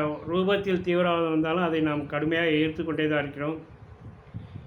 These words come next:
இந்த பூமி அகிம்சையால் பண்பட்ட பூமி. நமக்கு இந்த தாக்குதல்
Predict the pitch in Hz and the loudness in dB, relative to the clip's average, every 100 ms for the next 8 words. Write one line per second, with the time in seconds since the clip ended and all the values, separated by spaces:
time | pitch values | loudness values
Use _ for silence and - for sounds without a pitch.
0 | - 156 156 151 170 180 185 185 180 147 | -8 -2 -2 0 2 4 4 4 0 0
1 | 147 180 185 185 185 185 190 190 156 160 | 0 0 0 0 2 4 2 0 0 0
2 | 170 170 175 151 151 139 135 - - - | 0 0 0 2 2 2 -2 -8 -18 -18
3 | - - - - - - - - - - | -18 -18 -18 -16 -18 -20 -20 -20 -20 -20
4 | - - - - - - - 156 170 180 | -20 -20 -20 -20 -20 -20 -6 0 0 2
5 | 185 175 175 160 156 147 147 170 185 214 | 2 4 4 4 4 2 0 0 0 2
6 | 214 202 196 | 2 4 2